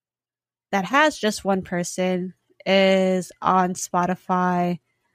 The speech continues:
This guy that I follow on Spotify, where he talks about, where he talks about wrestling each week,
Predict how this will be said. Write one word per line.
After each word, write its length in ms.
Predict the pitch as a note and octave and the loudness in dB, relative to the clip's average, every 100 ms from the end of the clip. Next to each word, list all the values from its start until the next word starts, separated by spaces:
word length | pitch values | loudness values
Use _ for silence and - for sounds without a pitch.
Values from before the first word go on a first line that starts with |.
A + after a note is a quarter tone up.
| _ _ - | _ _ -2
This 260 | F#3 E3+ | -2 -2
guy 680 | - F3+ F3+ F3+ F3+ F3 D#3+ _ _ _ _ _ _ | -2 2 2 2 0 -2 -6 _ _ _ _ _ _
that 100 | F#3 | -2
I 140 | F3+ F#3 | 0 -2
follow 340 | - F3+ F3 | -2 -2 0
on 140 | F3+ | -2
Spotify, 720 | F3+ - E3+ E3+ - F3 E3+ E3 | -2 -4 -2 -4 -4 -2 -2 -2
where 160 | E3+ | -2
he 240 | E3+ F3+ F3 | -4 -6 -10
talks 420 | - F3 F3 - | -4 -4 -4 -8
about, 580 | D#3 D#3+ E3+ E3+ D#3+ _ _ _ _ _ _ _ _ _ _ _ _ _ | -8 -4 0 0 0 _ _ _ _ _ _ _ _ _ _ _ _ _
where 180 | G3 G3+ | 0 0
he 300 | F#3 - G3 | -2 -6 -4
talks 300 | G#3 F#3+ - | -2 -2 -2
about 280 | F3+ F3 - | -2 0 0
wrestling 580 | F3 - F3+ E3+ D#3+ - - | -2 -4 -4 -4 -4 -8 -4
each 340 | F3+ - - | -4 -4 -12
week, 440 | E3+ D#3+ - - | -6 -6 -6 -14